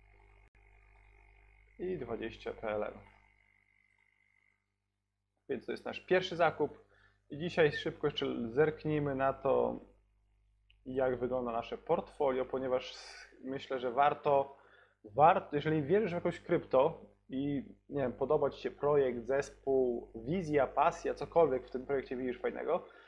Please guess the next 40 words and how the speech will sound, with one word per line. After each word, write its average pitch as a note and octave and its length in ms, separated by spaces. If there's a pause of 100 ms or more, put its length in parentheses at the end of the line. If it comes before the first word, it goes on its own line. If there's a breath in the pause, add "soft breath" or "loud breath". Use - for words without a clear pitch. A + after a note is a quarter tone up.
(200 loud breath)
myślę, D3+ 220
warto F3 360
budować D#3 540
sobie C#3+ 400 (140)
mocną D3 520
pozycję. A#2+ 500
Co, D#3 280
co E3 180
mam E3+ 140
na E3 80
myśli E3 300
mocną D#3+ 260
pozycję? C3+ 420
W - 20
momencie, D#3 300
kiedy C3+ 200
są F#3 180
spadki, B2 440
bo C3 100
zauważcie, C3 580 (400 loud breath)
na B2+ 100
większości D3 460
krypto D3 320
tutaj C#3 260
niestety C3 280
wciąż D3 320
są E3 120
spadki, C#3 560 (1000 loud breath)
na, B2+ 200
w - 60
stosunku - 360
do C#3+ 60
Bitcoina C3+ 420
będzie B2+ 180
to C3+ 120
lepiej C#3 300
zapewne. A#2+ 480 (720)
Mamy B2 200
więcej B2+ 300
zielonych A2 540